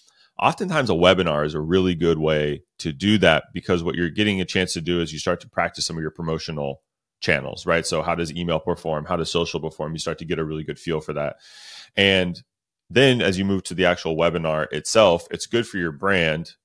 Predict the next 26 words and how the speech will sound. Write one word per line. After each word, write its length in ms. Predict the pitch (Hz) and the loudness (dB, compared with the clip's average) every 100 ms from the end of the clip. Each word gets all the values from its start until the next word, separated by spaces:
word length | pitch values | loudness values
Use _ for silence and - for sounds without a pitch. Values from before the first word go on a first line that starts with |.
| - | -2
and 140 | 92 | 0
it's 120 | 87 | 0
also 380 | - 117 117 98 | 4 4 4 0
good 240 | 87 85 - | 0 -2 -2
for 100 | 80 | -2
pipeline, 440 | 104 101 - 82 | 2 2 2 -6
'cause 100 | 85 | -8
you 60 | 85 | -8
can 100 | 82 | -4
often 340 | 104 117 104 | -2 -2 -6
convert 360 | 85 82 87 - | -8 -2 -2 0
even 220 | 92 85 | -4 -4
some 200 | 78 78 | -6 -8
top 240 | - 82 80 | -4 -6 -4
of 100 | 73 | -6
funnel 460 | 78 76 71 67 _ | -6 -4 -6 -8 _
topics 640 | - - - 71 62 - - 90 | -6 -4 -2 -6 -8 -10 -8 -6
into, 720 | 85 80 - 80 73 71 73 _ - | -6 -6 -6 -6 -6 -8 -12 _ -6
you 80 | 87 | -4
know, 80 | |
sales 340 | 69 87 78 80 | 0 0 0 -2
conversations. 760 | 98 101 101 110 113 127 135 - - - - - - | -4 -4 -2 -4 -4 -8 -10 -16 -18 -14 -12 -8 -2
And 140 | 104 | 0
so 340 | - 95 90 - - | 4 4 2 -6 2
my 140 | 123 160 | 2 2
thing 260 | 156 151 | -2 -6